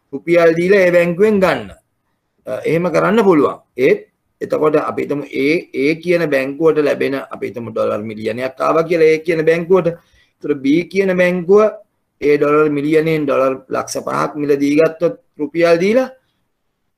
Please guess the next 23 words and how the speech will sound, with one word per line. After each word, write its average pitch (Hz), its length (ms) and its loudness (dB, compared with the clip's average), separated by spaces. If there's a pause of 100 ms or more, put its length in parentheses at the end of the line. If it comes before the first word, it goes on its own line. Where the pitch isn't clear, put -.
(560)
අපේ 156 220 2
පද්ධතිය 151 520 2
තුළ 151 200 2
තියෙන 135 300 -2 (220)
ඩොලර් 131 340 0
ප්‍රමාණය 139 500 0 (180)
ඒත් 180 340 -2
මිලියනයයි. 147 520 0 (720)
ඇමරිකන් 131 440 -4
ඩොලර් 120 240 0
මිලියනයක් 120 580 -6
ඒ 117 180 -6
ගාව 120 320 -2
තියෙනවා, 175 320 -2 (200)
මිලියනයක් 156 580 -2
තියෙනවා 202 240 -2
B 180 80 0 (120)
ගාව. 98 300 -4
එතකොට 123 320 -10
එකතුව 180 400 0
මිලියනයයි. 135 540 0 (420)
අ, 107 60 -16 (220)
සෝරි, 131 320 -4